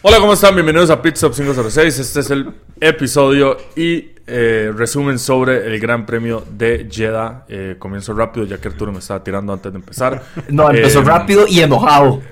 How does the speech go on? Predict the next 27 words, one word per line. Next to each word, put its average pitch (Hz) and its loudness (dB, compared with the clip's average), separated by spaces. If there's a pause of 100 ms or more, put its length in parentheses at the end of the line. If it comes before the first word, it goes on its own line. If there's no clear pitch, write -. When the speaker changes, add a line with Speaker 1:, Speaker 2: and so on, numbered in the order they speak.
(1160)
Speaker 1:
Sí. 120 -4 (320)
Eh, 113 0 (380)
sean 143 0
bienvenidos 147 2
y 147 2
bienvenidas 143 2
al 110 0
episodio 123 -2
de 120 0
el 101 -12
Gran 107 -4
Premio 107 -6
de 110 -4
Arabia 104 -2
Saudita. 131 -4
Un 127 -8
Gran 120 -2
Premio 123 -4
en 117 -4
el 92 -14
que 92 -12 (520)
no 127 -2
hubo 147 4
mucho, 156 -2
pero 110 -2
hubo 123 0
poco. 170 0